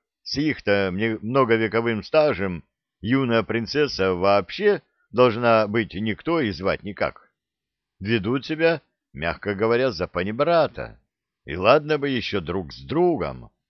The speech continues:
Наверное, у меня на лице тоже что-то аналогично даренным мыслям проступило. Или же Эрелин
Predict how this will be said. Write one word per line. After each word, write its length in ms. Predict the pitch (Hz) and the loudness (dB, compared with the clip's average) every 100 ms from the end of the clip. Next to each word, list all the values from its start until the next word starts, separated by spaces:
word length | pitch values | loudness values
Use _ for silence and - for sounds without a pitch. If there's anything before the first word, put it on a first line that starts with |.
| _ _ _ _ _ _ _ _ _ - | _ _ _ _ _ _ _ _ _ -2
Наверное, 600 | 98 127 175 160 156 147 | 0 6 6 4 0 0
у 80 | 143 | 0
меня 300 | 139 139 135 | -2 -2 0
на 100 | 113 | 0
лице 420 | 110 - - 180 | -2 -4 -2 -2
тоже 380 | - 156 107 110 | 2 2 2 0
что-то 500 | - 123 113 107 - _ _ - | -2 -2 2 0 0 _ _ -2
аналогично 760 | 117 127 131 120 107 - 98 | 2 4 2 0 -6 -6 -6
даренным 580 | 101 117 123 117 117 117 | 2 4 4 0 -4 -4
мыслям 420 | 123 95 101 107 | -4 -4 -6 -6
проступило. 800 | 92 101 - 110 101 71 64 58 - _ _ _ _ _ _ - | -4 -6 -6 -12 -10 -8 -8 -12 -14 _ _ _ _ _ _ -2
Или 260 | 165 151 | 0 2
же 200 | 101 98 - | 0 0 4
Эрелин 720 | 120 139 139 135 139 131 | 4 4 2 -2 -4 -6